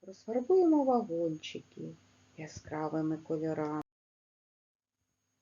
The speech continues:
Краєвид навколо потяга.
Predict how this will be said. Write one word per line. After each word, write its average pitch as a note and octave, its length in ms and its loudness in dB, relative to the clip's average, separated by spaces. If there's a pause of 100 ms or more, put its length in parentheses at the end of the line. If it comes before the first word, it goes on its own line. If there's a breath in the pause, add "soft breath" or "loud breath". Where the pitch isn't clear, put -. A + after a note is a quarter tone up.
(1400)
Краєвид A#3 760 2
навколо G#3 600 0
потяга. F#3+ 720 -6